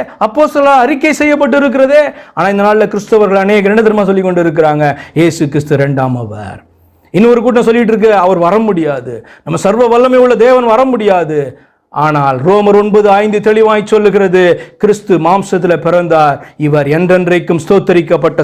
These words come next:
சர்வத்திற்கும் மேலான தேவன் என்று வேதம் அறிக்கை செய்கிறதே. ஏன் விசுவாசிக்க முடியல?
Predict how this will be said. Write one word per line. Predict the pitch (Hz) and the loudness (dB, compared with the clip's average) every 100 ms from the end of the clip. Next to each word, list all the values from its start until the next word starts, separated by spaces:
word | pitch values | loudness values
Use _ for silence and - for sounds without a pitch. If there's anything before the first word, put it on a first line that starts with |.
| 151 | -2
சர்வத்திற்கும் | 160 165 175 175 165 147 160 | -2 0 -2 0 -2 -2 -2
மேலான | 151 160 156 151 143 | 0 2 0 -2 0
தேவன் | 165 165 156 | 0 0 -2
என்று | 147 147 - - - | -2 -2 -4 -8 -6
வேதம் | 151 170 170 143 | -2 -2 0 0
அறிக்கை | 165 214 220 202 | -2 -2 -4 -2
செய்கிறதே. | 156 151 139 139 95 - - - - 165 | 0 0 0 -2 -4 -6 -10 -16 -2 0
ஏன் | 233 233 | 2 0
விசுவாசிக்க | 214 220 214 196 202 190 | 0 0 0 -2 -2 -2
முடியல? | 190 196 | -4 -2